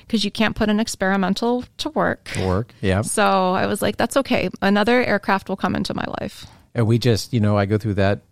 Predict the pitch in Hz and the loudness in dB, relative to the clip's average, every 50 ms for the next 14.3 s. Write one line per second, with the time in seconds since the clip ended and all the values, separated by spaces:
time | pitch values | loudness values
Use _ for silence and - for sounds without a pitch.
0 | _ - 110 101 98 - - 135 110 - - - - - - - 92 92 92 98 | _ -4 -2 -2 -2 0 0 0 0 2 2 0 0 0 2 2 2 4 4 4
1 | 117 127 131 - - 98 95 - - 120 101 90 85 - - - 110 107 82 78 | 2 2 0 0 0 0 0 0 0 -2 -2 -2 -2 -4 0 0 2 4 4 4
2 | 90 110 - 139 95 - 85 90 98 101 - - 101 95 95 - - 87 95 90 | 2 2 2 2 0 2 0 0 -2 -2 -2 -2 -2 -2 -2 -2 -4 -4 -4 -4
3 | 87 - - - - 104 95 90 82 82 92 131 - - 104 87 85 82 82 82 | -4 -6 -8 -6 -2 -2 -2 -2 -2 -2 -4 -4 -4 -4 -4 -4 -2 -2 -4 -4
4 | 80 - 82 80 78 78 - - - 90 85 76 76 110 - - - - - 82 | -6 -4 -2 -2 -2 -2 -4 -6 -4 -4 -2 -2 -2 -2 -4 -6 -10 -6 -4 -2
5 | 80 80 82 87 92 98 101 90 90 85 82 - - 101 101 92 82 69 - - | 0 0 2 0 0 0 0 -2 -2 -2 -2 -2 -4 -4 -4 -4 -4 -8 -10 -10
6 | - 76 76 78 117 127 - - - - _ - - - _ _ _ - - 104 | -8 -6 -4 -4 -4 -6 -8 -14 -20 -20 _ -20 -20 -20 _ _ _ -6 -2 0
7 | 101 95 95 98 92 85 90 95 92 90 92 98 95 87 - 98 98 98 87 90 | 0 2 2 0 0 0 0 0 2 2 2 2 0 0 0 -2 -2 -2 -2 -2
8 | 98 101 98 92 90 87 85 - 98 107 101 87 - - 85 85 87 85 - - | 0 0 2 2 2 0 0 -2 -2 -2 -2 -2 -2 -2 -2 0 -2 -4 -4 -4
9 | - 82 82 - - 92 85 82 82 65 - 85 87 - - 87 85 85 90 90 | -2 -2 -2 -2 -4 -4 -2 -2 -4 -4 -4 -4 -6 -4 -4 -6 -4 -2 -2 -2
10 | 95 95 87 87 87 - - - 98 92 92 95 92 - - _ _ _ - - | -2 -2 -2 -2 -4 -4 -4 -4 -2 0 0 0 -2 -4 -8 _ _ _ -20 -20
11 | - _ _ - 95 98 92 98 101 92 - 107 101 90 98 95 95 98 98 - | -20 _ _ -4 -4 -4 -2 -2 -4 -2 -2 -2 -2 0 0 0 0 -2 -2 -2
12 | - 95 87 - - - 92 87 90 90 90 90 90 95 92 - - 110 90 87 | -2 -4 -4 -4 -4 -4 -4 -2 -2 -2 -2 0 -2 -2 -2 -4 -4 -4 -4 -4
13 | - 107 107 110 - - 104 92 87 - 85 90 87 85 87 - - 87 90 87 | -4 -4 -4 -4 -4 -4 -4 -4 -4 -4 -4 -2 0 0 -2 -2 -2 -2 -2 -2
14 | 95 92 - - 80 | -4 -6 -6 -8 -12